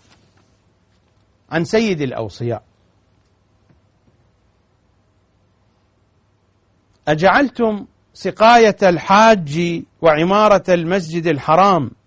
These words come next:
كمن آمن بالله واليوم الآخر وجاهد في سبيل الله لا يستوون عند الله والله لا يهدي القوم الظالمين."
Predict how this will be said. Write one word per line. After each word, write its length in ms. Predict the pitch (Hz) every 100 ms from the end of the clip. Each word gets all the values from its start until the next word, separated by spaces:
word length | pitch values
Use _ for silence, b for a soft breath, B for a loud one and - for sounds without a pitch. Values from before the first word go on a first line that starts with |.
| _ _ _ _ _ _ _
كمن 340 | - 170 175 175
آمن 520 | 185 247 233 208 180
بالله 600 | 165 165 180 220 208 202
واليوم 580 | 180 160 170 208 202 180
الآخر 680 | 160 147 208 214 - 175 135 _ _ _ _ _ _ _ _ _ _ _ _ _ -
وجاهد 640 | 156 151 247 247 233 202
في 200 | 170 185
سبيل 440 | 156 180 165 165 160
الله 460 | 156 175 214 214 - _ _ _ _ _ _
لا 280 | 123 170 226
يستوون 680 | 247 220 - 185 185 180 170
عند 320 | 143 143 123
الله 400 | 123 117 113 95 - _ _ _ _ _ _ _
والله 500 | 143 147 175 185 185
لا 200 | 214 240
يهدي 320 | 220 175 156
القوم 440 | 151 - 190 202 202
الظالمين." 760 | 175 147 143 131 127 127 110